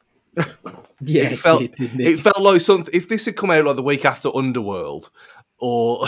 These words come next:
Speaker 2: <laughs> or, like, Blade Trinity or something like that,
Speaker 1: <laughs> Yeah.
Speaker 2: then it, you would know, you wouldn't even doubt it yourself, because it felt like that. It looked like that at points with some of the C G.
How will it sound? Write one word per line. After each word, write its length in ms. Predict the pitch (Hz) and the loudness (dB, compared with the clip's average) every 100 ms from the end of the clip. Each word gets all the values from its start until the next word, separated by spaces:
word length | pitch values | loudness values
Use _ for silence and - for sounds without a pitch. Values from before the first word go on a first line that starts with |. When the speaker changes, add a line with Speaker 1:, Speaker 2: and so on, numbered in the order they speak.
| - | -2
Speaker 2:
<laughs> 160 | 165 151 | 0 2
or, 140 | 139 | 2
like, 180 | 139 135 | 2 0
Blade 300 | 135 135 127 | 0 0 -2
Trinity 420 | - 147 135 - 165 | -2 -2 -2 0 -2
or 120 | 101 | -2
something 240 | 135 117 | -6 -2
like 140 | 117 117 | -2 0
that, 280 | 135 101 - | 0 0 -6
Speaker 1:
<laughs> 60 | - | -2
Yeah. 220 | 147 127 | 0 2
Speaker 2:
then 200 | 123 160 | 4 4
it, 160 | 165 - - | 4 -2 -2
you 180 | 165 | 4
would 120 | 160 160 | 6 6
know, 240 | 156 165 - | 4 4 2
you 100 | 151 | 2
wouldn't 260 | 165 160 151 | 2 2 0
even 280 | 151 147 135 | 0 0 -2
doubt 180 | 131 139 | -2 -2
it 40 | |
yourself, 420 | 139 143 156 156 | -4 -2 0 0
because 240 | 151 151 - | -4 -8 -6
it 300 | 147 151 - | -4 -6 -6
felt 300 | - 143 - | -2 0 0
like 160 | 143 143 | -2 0
that. 200 | 160 160 - | -4 -6 -8
It 200 | 127 - | -8 -6
looked 440 | 127 151 - - | -2 0 0 -2
like 220 | 151 123 107 | -2 -2 -2
that 180 | 113 113 - | -6 -8 -12
at 160 | 113 - | -12 -10
points 300 | 117 113 117 | -8 -8 -8
with 80 | 120 | -10
some 120 | 120 | -8
of 60 | 110 | -8
the 80 | 104 | -8
C 240 | - 104 | -8 -8
G. 320 | 104 107 87 | -6 -8 -10